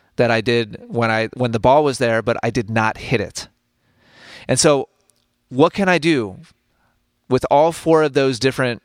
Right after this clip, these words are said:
moves? Shadow swings while looking, shadow swings without looking, fake tosses where I toss the ball, but I don't hit it, and then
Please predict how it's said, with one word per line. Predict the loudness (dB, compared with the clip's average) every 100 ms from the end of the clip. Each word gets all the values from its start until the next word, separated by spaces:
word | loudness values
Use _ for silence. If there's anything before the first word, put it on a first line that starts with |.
| -10
moves? | -2 -2 -2 -6 -8 -4
Shadow | 0 2 0
swings | -2 -2
while | 0 0
looking, | 0 -4 -8 -10 -16 _ _ _ _ _
shadow | -2 0 2
swings | 0 -2 -2
without | 0 2 2
looking, | -2 -2 -4 -6 -12 _ _ _ _ _ _ _ _
fake | -2 0 0
tosses | 0 0 0 -2 -4 -6 -10 _
where | -2
I | 0 -2
toss | 2 0 2
the | 0
ball, | 0
but | 0
I | -4
don't | 0 0 0
hit | -2 -2
it, | -4 -12 _ _ _ _ _ _ _
and | -2 0
then | -2 -4